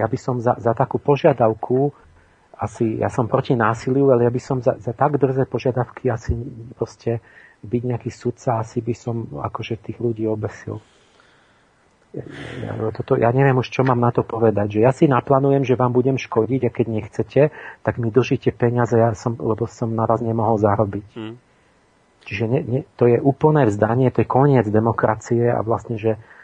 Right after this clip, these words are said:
Speaker 1: že my si mes-, nesmieme dať zákony, keď korporácie to nedovolia. Tak
Speaker 2: Je.
Speaker 1: takéto niečo vraj tam je a vraj to už funguje a, a, a vidíme, že to funguje, že, že, že proste to je nehorazná drzosť toto. To je ako keby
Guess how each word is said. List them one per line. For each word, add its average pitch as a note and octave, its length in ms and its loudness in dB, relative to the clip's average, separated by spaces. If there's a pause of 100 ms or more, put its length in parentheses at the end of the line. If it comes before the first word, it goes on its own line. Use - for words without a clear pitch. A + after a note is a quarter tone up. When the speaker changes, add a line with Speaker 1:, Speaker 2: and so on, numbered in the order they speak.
(120)
Speaker 1:
že A2 80 -2
my A#2 160 -2
si B2 160 0
mes-, C3 240 -4
nesmieme C#3 400 2
dať A#2 160 2
zákony, A2+ 560 0
keď - 160 -6
korporácie A2 720 0
to G#2+ 160 -8
nedovolia. G2+ 640 -4 (1800)
Tak G#2 160 -6
Speaker 2:
Je. - 80 -6
Speaker 1:
takéto C3 400 -2
niečo A#2+ 320 -2
vraj A2+ 240 0
tam A#2 160 -2
je A2 80 -4
a - 80 0
vraj A2+ 320 2
to C3+ 80 -2
už A2+ 320 -6
funguje G#2+ 480 -4
a, A2 160 -2
a, - 140 -4 (100)
a G2 80 -6
vidíme, A2 320 -6
že - 160 -8
to G2 80 -10
funguje, G2+ 560 -8
že, G#2+ 160 -6 (640)
že, G2 320 -10 (240)
že G#2 80 -8 (240)
proste A2 320 -12
to G#2+ 160 -10
je G#2 80 -8
nehorazná G#2 560 -4
drzosť F#2+ 420 -8 (140)
toto. - 240 -16
To - 480 -20
je A#2 80 -6
ako A#2 160 -2
keby A2+ 260 0